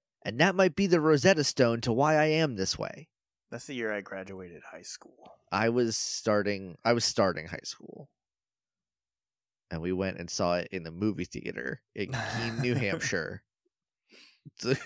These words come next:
Speaker 1: God's
Speaker 2: Nice.
Speaker 1: worst movie theater.
Speaker 2: <laughs>
Speaker 1: I love it. It's junky. <laughs> It's a junky one.
Speaker 2: <laughs>
Speaker 1: Hey Jake Dash dot com. That's the website. We should probably do the podcast. That's the website. You can go there, listen to old episodes up through Dino Thunder,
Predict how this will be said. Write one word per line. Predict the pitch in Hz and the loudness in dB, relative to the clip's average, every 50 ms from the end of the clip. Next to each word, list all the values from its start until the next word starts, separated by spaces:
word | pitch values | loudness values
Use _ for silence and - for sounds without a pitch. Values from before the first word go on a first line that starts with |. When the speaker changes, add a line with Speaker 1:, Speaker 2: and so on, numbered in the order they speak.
| 190 - 135 | -8 -4 2
Speaker 1:
God's | 120 139 113 113 131 143 135 123 | 4 6 6 6 4 4 2 0
Speaker 2:
Nice. | 104 | 2
Speaker 1:
worst | 113 120 117 123 - - 107 | 4 4 4 4 0 -2 -2
movie | 110 107 92 107 120 | -2 -2 0 -2 -4
theater. | 120 - 147 101 - - - - 202 - - - | -2 0 2 2 2 2 6 6 6 6 6 4
Speaker 2:
<laughs> | 180 - - 196 170 - 180 165 - - 175 - 139 - - - - - - - - - - - _ - | 2 4 4 2 4 4 2 0 0 -2 -4 -4 -6 -10 -10 -12 -12 -12 -14 -16 -20 -20 -20 -20 _ -4
Speaker 1:
I | - 123 135 | 2 4 4
love | 135 135 139 139 151 | 6 6 4 6 6
it. | 156 151 - | 4 4 6
It's | 160 156 127 110 | 6 4 4 4
junky. | 90 82 - - 117 123 120 - - - | 0 -4 0 0 0 0 -2 -6 0 4
<laughs> | 156 151 - - 196 - - - | 4 4 4 4 -2 -2 4 4
It's | 214 - - | 4 4 4
a | 147 | 0
junky | 127 - 139 139 151 135 - - 202 - - | 2 2 2 2 2 0 2 0 0 0 2
one. | 165 156 - 110 110 123 131 117 127 127 - 165 143 - 170 147 - 139 - | 0 0 0 -2 -4 -6 -6 -4 -4 0 0 0 0 2 -2 -2 -4 -4 -12
Speaker 2:
<laughs> | - - _ _ _ - | -14 -18 _ _ _ 4
Speaker 1:
Hey | 160 226 247 | 6 6 8
Jake | 247 202 170 | 8 6 6
Dash | 175 165 165 156 | 6 6 6 6
dot | 165 151 139 | 6 6 6
com. | 151 139 131 127 | 6 6 6 8
That's | 139 151 131 | 6 6 6
the | 143 | 6
website. | 131 123 117 - 131 123 113 113 | 4 4 4 4 6 6 6 6
We | 120 | 2
should | - 101 | 0 2
probably | 123 113 98 101 | 4 4 4 4
do | 90 95 | 2 0
the | 90 85 80 _ | 0 -2 -4 _
podcast. | - 92 85 85 - 87 85 - - _ _ - | 0 0 2 2 2 0 0 0 -4 _ _ 4
That's | 135 135 117 | 4 4 6
the | 131 | 6
website. | 123 120 101 123 117 110 | 4 4 4 4 2 2
You | 107 | 4
can | 101 110 | 2 2
go | 101 | 4
there, | 98 98 98 | 4 4 2
listen | 95 90 98 | 0 0 0
to | 92 | 0
old | 92 90 | 2 4
episodes | 92 110 101 104 131 123 131 | 2 2 4 4 2 6 6
up | 175 180 123 - | 4 4 4 0
through | 139 131 127 120 117 113 113 110 110 110 107 110 _ _ _ _ _ _ _ _ _ _ _ _ - - | 0 2 2 2 2 2 0 0 0 -2 -4 -6 _ _ _ _ _ _ _ _ _ _ _ _ -2 0
Dino | 92 95 113 127 160 202 | 2 2 4 4 4 4
Thunder, | - 226 247 269 311 349 392 339 | 4 2 0 2 2 2 2 0